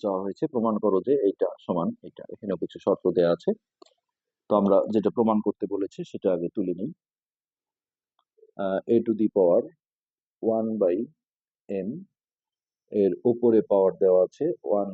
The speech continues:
by n সমান a to the power one by m n। এটা আমাদের প্রমাণ করতে হবে। তো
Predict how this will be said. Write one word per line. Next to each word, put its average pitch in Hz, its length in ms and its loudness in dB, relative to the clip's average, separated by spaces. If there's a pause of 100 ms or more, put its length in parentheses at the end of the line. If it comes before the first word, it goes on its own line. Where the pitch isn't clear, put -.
by 90 120 0 (720)
n - 20 -20 (920)
সমান 101 340 -4 (720)
a 113 100 4 (100)
to 110 160 2
the 98 80 4 (100)
power 90 260 4 (1400)
one 104 140 0 (100)
by 92 120 4 (1500)
m 92 140 -2 (120)
n। - 20 -14 (360)
এটা 120 200 0
আমাদের 87 280 -2
প্রমাণ 85 260 -2
করতে - 240 -20
হবে। - 160 -14 (2000)
তো 104 80 6